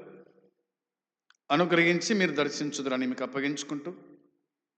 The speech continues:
మా ప్రభు అయిన యేసుక్రీస్తు పరిశుద్ధమైన నామంలో ప్రార్థిస్తున్నాము తండ్రి. ఆమేన్.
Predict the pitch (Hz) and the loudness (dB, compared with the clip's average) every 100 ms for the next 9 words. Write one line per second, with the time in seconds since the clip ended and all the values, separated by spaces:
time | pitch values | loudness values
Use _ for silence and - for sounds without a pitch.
0 | _ _ _ _ _ _ - 135 143 151 | _ _ _ _ _ _ 0 0 2 0
1 | 160 180 185 190 190 202 165 202 - 175 | 6 8 8 6 4 0 2 0 -2 0
2 | 160 156 143 139 139 139 127 123 123 117 | 0 0 -4 -2 0 0 0 0 -2 -4
3 | 107 107 - - _ _ _ _ _ _ | -8 -10 -12 -18 _ _ _ _ _ _
4 | _ - 127 139 131 147 - 156 143 139 | _ 0 6 6 6 0 0 2 6 6
5 | 139 143 135 117 113 117 113 110 - - | 6 4 2 -2 -2 -4 -4 -6 -12 -20
6 | _ _ _ - 127 143 160 165 160 139 | _ _ _ -4 4 4 6 8 8 6
7 | - - | -4 -10